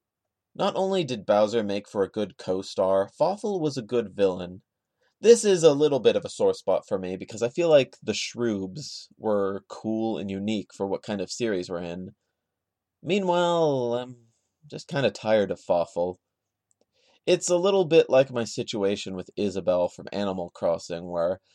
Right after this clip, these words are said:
I'm just so tired of this character who gets adored by everyone.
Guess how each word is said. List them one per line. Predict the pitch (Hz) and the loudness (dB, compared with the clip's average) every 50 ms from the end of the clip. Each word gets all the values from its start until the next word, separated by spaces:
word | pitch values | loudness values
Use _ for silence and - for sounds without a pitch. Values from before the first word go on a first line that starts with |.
| _ _ _ _ - | _ _ _ _ -10
I'm | 110 131 | -8 -8
just | 135 139 120 104 - - - | -6 -6 -6 -8 -8 -12 -14
so | - - 143 139 131 107 - | -6 0 2 4 4 2 0
tired | - - - 117 135 131 123 110 | -4 -8 -2 2 4 4 4 4
of | 104 90 92 | 2 0 -2
this | 101 - - | -4 -10 -8
character | - - 127 127 123 107 - - 95 87 | -2 2 4 4 4 2 0 -6 -10 -8
who | 107 98 | -8 -6
gets | - 120 120 - | -6 -6 -6 -6
adored | 92 101 101 120 123 131 127 110 101 90 - | -6 -2 0 2 4 4 4 4 2 0 2
by | - 190 185 | 2 4 6
everyone. | - 120 127 120 123 117 107 101 92 92 90 95 98 98 | 6 4 4 4 2 -2 -2 -2 -4 -8 -10 -10 -12 -14